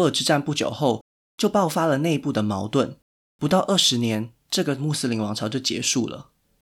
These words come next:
无论后世怎么看待这场战争对于基督教欧洲的影响，可以肯定的是，加洛林家族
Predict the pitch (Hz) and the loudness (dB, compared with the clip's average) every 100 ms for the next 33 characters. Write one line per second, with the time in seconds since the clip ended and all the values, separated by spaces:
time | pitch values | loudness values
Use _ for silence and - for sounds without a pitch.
0 | _ _ _ _ _ _ _ _ - 135 | _ _ _ _ _ _ _ _ -2 4
1 | 180 170 185 170 165 135 110 117 170 151 | 4 4 4 4 4 4 2 2 2 2
2 | 147 151 - 113 135 139 131 131 131 147 | 2 0 -4 -2 0 2 2 0 -2 0
3 | 127 117 151 156 160 160 - 139 131 135 | 0 2 0 2 2 2 2 0 0 -2
4 | 127 - 113 120 - - _ _ _ _ | -2 -6 -6 -4 -4 -6 _ _ _ _
5 | _ - 233 240 160 113 160 139 120 143 | _ 4 4 6 2 2 2 2 2 4
6 | 127 - _ _ _ - 135 156 139 113 | 2 0 _ _ _ 0 4 6 4 2
7 | 117 123 135 113 104 | 2 0 0 0 -2